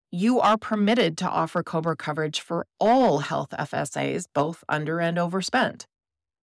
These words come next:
However, this approach would leave an employer at risk for additional losses from an overspent account if an employee elects the cobra,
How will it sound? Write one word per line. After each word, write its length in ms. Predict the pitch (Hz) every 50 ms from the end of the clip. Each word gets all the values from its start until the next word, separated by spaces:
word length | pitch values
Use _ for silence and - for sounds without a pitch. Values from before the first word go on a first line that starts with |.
| _ - -
However, 840 | - 202 202 190 _ - - 233 247 214 202 175 156 - - - - -
this 220 | - 175 180 -
approach 480 | - 185 - - - 226 214 - - -
would 180 | 208 208 185 180
leave 200 | 190 185 180 196
an 80 | 190
employer 480 | 214 214 202 - 165 160 151 151 156 -
at 180 | - 170 - -
risk 320 | 165 170 160 156 - -
for 240 | - - - 160 - -
additional 680 | 196 175 170 170 208 208 208 - - 226 233 226 208
losses 680 | 190 190 202 220 233 - - - - - - - - - _ _ _ _ _ _ _
from 200 | - - 180 180
an 100 | 180 180
overspent 640 | - - 170 165 170 180 175 - - 156 151 151 175
account 560 | 175 - - - 330 285 175 151 160 - 180
if 100 | 165 -
an 100 | 180 180
employee 460 | 180 180 - - 185 180 175 165 -
elects 440 | - 160 151 160 226 330 - - -
the 100 | - -
cobra, 560 | - - - - - - - - - 226 233